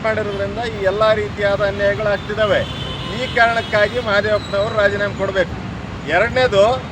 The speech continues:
ಇಡೀ ರಾಜ್ಯದಲ್ಲಿ prevention of atrocity ಪ್ರಕರಣದಲ್ಲಿ ಇದೇ ರಾಜ್ಯ ಸರ್ಕಾರ, ಕೇಂದ್ರ ಸರ್ಕಾರ ಎರಡ್ ಸಾವಿರದ ಹತ್ತೊಂಬತ್ತರಲ್ಲಿ ಕಂಟಿಂಜೆನ್ಸಿ ಪ್ಲಾನನ್ನು ಮಾಡಿದೆ.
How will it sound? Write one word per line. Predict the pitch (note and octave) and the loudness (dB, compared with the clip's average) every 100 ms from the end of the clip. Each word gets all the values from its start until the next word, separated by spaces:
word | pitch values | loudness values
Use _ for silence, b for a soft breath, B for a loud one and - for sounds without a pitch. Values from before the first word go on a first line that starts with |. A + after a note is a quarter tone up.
| - - - - - - - - - E3 | -10 -10 -10 -10 -10 -10 -10 -10 -8 -6
ಇಡೀ | A#3+ C4+ | -4 0
ರಾಜ್ಯದಲ್ಲಿ | B3 A#3 A#3 A#3 A#3+ - - | 4 4 4 0 0 -2 -4
prevention | G#3 A3 A#3 A3+ A#3 | -2 -2 -2 -2 -2
of | G3 G#3+ | 0 0
atrocity | G#3+ A3+ A3+ G#3+ A3+ A3+ - | -2 -4 -8 -8 -6 -6 -4
ಪ್ರಕರಣದಲ್ಲಿ | F#3 G3+ G#3 G#3 G#3 F#3+ G#3+ C4+ B3+ - - - - - E3 | -4 -2 -2 0 0 2 4 4 2 -6 -10 -10 -12 -10 -6
ಇದೇ | F3 B3+ C4+ B3+ | 4 6 8 6
ರಾಜ್ಯ | A3+ A3+ G#3 | 2 0 -4
ಸರ್ಕಾರ, | G#3 - G3+ F#3+ A3 C4 G3+ | -4 -2 0 2 4 2 2
ಕೇಂದ್ರ | D#4+ - - | -2 -2 -2
ಸರ್ಕಾರ | G3+ - F#3+ F#3+ A3 | -2 -2 -2 0 0
ಎರಡ್ | C4+ A#3 G#3 G#3 | 0 0 0 0
ಸಾವಿರದ | G3+ F#3+ | 0 0
ಹತ್ತೊಂಬತ್ತರಲ್ಲಿ | F3+ A3+ A3 G#3+ F#3+ F#3 A3 - | -2 -4 -4 -2 -2 -2 -2 -2
ಕಂಟಿಂಜೆನ್ಸಿ | F#3 A3 A3 G#3+ - G3+ | -4 -4 -6 -8 -8 -8
ಪ್ಲಾನನ್ನು | F#3+ F#3 F#3 F#3 | -4 -4 -4 -4
ಮಾಡಿದೆ. | F3+ F3 F3 A3+ | -4 -4 -2 -2